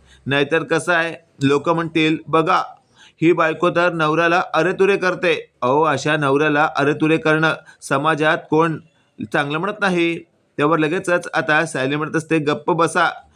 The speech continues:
मी तर फक्त कॉमेडी केली, पण मी तर तुम्हाला अहोजावच करणार, पण तुम्ही मला अरेतुरे केलं तर मला आवडेल."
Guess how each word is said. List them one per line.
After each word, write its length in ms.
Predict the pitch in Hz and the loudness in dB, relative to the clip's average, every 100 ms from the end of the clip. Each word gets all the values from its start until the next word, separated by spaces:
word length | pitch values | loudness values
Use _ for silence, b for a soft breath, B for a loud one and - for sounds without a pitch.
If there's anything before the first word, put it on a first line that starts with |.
| b - | b -4
मी 140 | 139 | -2
तर 200 | 151 165 165 | 0 -2 -2
फक्त 260 | 160 - 170 175 | -4 -2 -2 0
कॉमेडी 340 | 151 147 160 165 | -2 -2 0 0
केली, 340 | 170 156 127 - _ | 2 0 -2 -8 _
पण 140 | 151 147 | -2 0
मी 180 | 147 | -2
तर 220 | 160 165 165 | 0 -2 -2
तुम्हाला 400 | 160 156 165 - | 0 0 0 0
अहोजावच 500 | 147 165 170 185 175 | -2 -2 0 0 -2
करणार, 360 | 180 175 170 151 - - | -2 0 0 -2 -6 -6
पण 120 | 151 | -4
तुम्ही 240 | 143 143 | 0 0
मला 340 | 160 156 143 151 - | 2 2 2 0 -2
अरेतुरे 420 | 139 143 147 156 | 0 0 2 0
केलं 260 | 160 143 151 | 0 0 0
तर 40 | 156 | 0
मला 200 | 147 151 | 0 2
आवडेल." 420 | 139 143 151 | 0 0 -2